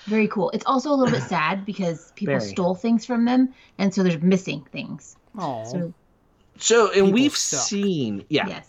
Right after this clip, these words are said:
Speaker 2: the British mainly. Sorry. Um,
Speaker 3: You
Speaker 2: so
Speaker 3: offended
Speaker 2: it's
Speaker 3: at least one listener, and they just
Speaker 2: multiple
Speaker 3: turned it
Speaker 2: listener.
Speaker 3: off. Yeah.
Speaker 2: They, they should agree. This is, this, they,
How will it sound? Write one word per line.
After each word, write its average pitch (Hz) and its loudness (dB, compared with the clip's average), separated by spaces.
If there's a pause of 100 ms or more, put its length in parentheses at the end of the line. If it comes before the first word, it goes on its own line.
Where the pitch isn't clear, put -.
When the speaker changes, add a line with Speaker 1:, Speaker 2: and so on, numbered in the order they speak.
(100)
Speaker 2:
the 139 -10
British 101 -4
mainly. 76 -14 (260)
Sorry. 95 -2 (500)
Um, 139 0
Speaker 3:
You - -20
Speaker 2:
so 185 4
Speaker 3:
offended 175 0
Speaker 2:
it's 156 -2
Speaker 3:
at 165 -4
least 160 -6
one 165 -2
listener, 147 -4
and 151 -4
they 156 0
just 190 2
Speaker 2:
multiple 202 0
Speaker 3:
turned 143 0
it - 0 (100)
Speaker 2:
listener. 110 -8
Speaker 3:
off. 107 -14
Yeah. 117 -10
Speaker 2:
They, 147 -6
they 170 2
should 196 0
agree. 127 -10 (260)
This 175 -6
is, 151 -8
this, 147 -10
they, 151 -8